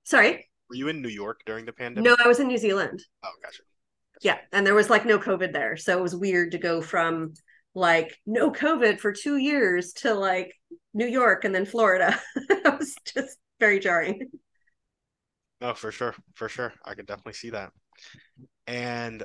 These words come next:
Speaker 2: what is one action step you can take right now or continue to take if you're already doing it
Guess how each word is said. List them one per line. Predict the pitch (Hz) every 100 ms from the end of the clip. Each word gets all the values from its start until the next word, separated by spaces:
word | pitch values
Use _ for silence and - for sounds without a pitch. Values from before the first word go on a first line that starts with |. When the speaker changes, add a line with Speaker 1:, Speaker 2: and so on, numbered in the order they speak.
| -
Speaker 2:
what | - 131 220 -
is | 190 180 170 160 - -
one | 113 127 120 117 _ _ -
action | 117 127 - - 90
step | - - - - _ _
you | 113
can | 104
take | - 151
right | 175 170
now | 170 170 165 156 -
or | 110
continue | 98 - - 214 156
to | 107
take | - - -
if | - -
you're | -
already | 127 127
doing | 123 123 101
it | 90